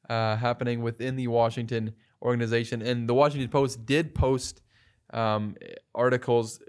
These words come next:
regarding this. And apparently there are fifteen former female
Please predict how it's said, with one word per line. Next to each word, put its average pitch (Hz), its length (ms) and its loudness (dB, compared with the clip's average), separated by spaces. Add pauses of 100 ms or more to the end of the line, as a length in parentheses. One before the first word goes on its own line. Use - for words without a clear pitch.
(360)
regarding 127 720 0
this. 117 300 0
And 123 280 -4
apparently 160 420 2
there 139 160 6
are 131 220 6
fifteen 156 760 0
former 143 560 0 (300)
female 147 640 2